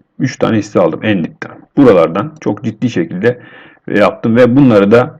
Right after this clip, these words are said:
çoğunu da şu bölgelerden sattım. Yani ve, e, ciddi şekilde bekledim arkadaşlar. Sabrederseniz borsada hiçbir zaman fırsatlar bitmiyor. Her gün pozisyonda olmak yerine daha böyle sakin bir şekilde, ha,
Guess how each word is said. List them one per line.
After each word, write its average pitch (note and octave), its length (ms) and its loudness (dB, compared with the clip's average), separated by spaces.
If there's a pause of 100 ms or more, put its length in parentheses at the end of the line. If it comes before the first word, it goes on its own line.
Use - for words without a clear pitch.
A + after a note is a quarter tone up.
çoğunu G2 320 0
da A#2+ 100 2 (160)
şu A#2 260 -2
bölgelerden E2+ 480 2
sattım. - 420 -8
Yani B2 380 0
ve, C3 360 2
e, G2 100 -2 (1120)
ciddi B2 420 -2
şekilde A2 600 2 (260)
bekledim A2+ 580 2
arkadaşlar. - 540 -6
Sabrederseniz A#2 920 0
borsada A#2 360 2
hiçbir G#2+ 240 -4
zaman F2 260 -4
fırsatlar G2+ 600 -6
bitmiyor. - 340 -8 (220)
Her - 200 0
gün A#2 220 0
pozisyonda A#2+ 520 -2
olmak A2+ 360 -2
yerine F2+ 340 -6 (380)
daha B2+ 220 2
böyle G2 380 2 (340)
sakin A#2+ 460 0
bir A2 60 -4
şekilde, F2 360 -4 (320)
ha, D3+ 240 2